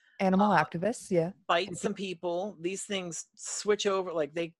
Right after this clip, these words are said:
Speaker 2: zombify people in, like, twenty or thirty seconds or something. It's something
Speaker 1: Uh,
Speaker 2: crazy.
Speaker 1: it's, like, ten to twenty seconds.
Speaker 2: <clears throat> Yeah. Uh, obviously, the breakout happens. It's crazy. It's nuts. It's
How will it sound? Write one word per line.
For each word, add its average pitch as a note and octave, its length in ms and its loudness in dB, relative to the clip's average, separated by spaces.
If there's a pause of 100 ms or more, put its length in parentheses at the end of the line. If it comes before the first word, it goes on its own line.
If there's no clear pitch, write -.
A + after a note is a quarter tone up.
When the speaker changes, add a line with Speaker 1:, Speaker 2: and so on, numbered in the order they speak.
(140)
Speaker 2:
zombify F#3+ 720 0
people E3 360 -2
in, C#3 100 -4
like, B2 240 -2
twenty E3 360 -4
or C3 180 -2
thirty D#3+ 260 -6
seconds B2 440 -10
or A#2 100 -12
something. A#2+ 260 -12
It's C#3 120 -12
something E3 240 -6
Speaker 1:
Uh, G#3 300 12
Speaker 2:
crazy. - 80 2
Speaker 1:
it's, G#3+ 240 10
like, G#3+ 180 6
ten G#3+ 200 4
to G#3 80 6
twenty G3 300 2
seconds. D#3+ 800 0
Speaker 2:
<clears throat> - 40 -20
Yeah. C3 220 0 (1000)
Uh, D3 380 4 (420)
obviously, F#3+ 400 4
the F3+ 80 -2
breakout E3+ 420 4
happens. A#3 640 2
It's E3+ 160 4
crazy. A3+ 480 2
It's D#3+ 120 -4
nuts. A3 420 2
It's - 260 -8